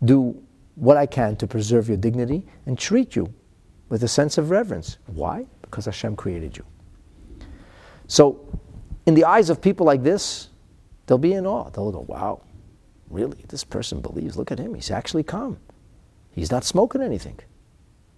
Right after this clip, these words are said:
He doesn't have any secrets. He just believes in his God. Look at that." They may not respect you for it, but you'll be larger. You'll loom larger in their eyes.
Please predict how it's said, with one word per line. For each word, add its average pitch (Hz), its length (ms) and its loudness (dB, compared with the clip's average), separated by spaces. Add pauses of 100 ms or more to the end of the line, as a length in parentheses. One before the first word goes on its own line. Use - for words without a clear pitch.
(180)
He - 120 -10
doesn't 80 200 -4
have 113 140 0
any 151 140 2
secrets. - 560 -4 (100)
He - 100 -10
just - 360 -8
believes 95 500 -6
in 123 80 -4
his 143 140 -2
God. 226 420 -8 (1500)
Look - 120 -8
at 170 80 -8
that." - 340 -12 (1800)
They 180 80 0
may 302 80 6
not 269 120 2
respect - 540 -2
you 85 60 -2
for 78 180 -6
it, - 240 -8 (2500)
but - 140 -6
you'll 175 100 6
be 139 160 2
larger. 110 680 -2
You'll 117 280 0
loom 147 340 4
larger 113 460 -2
in 92 100 -6
their 85 160 -10
eyes. - 380 -10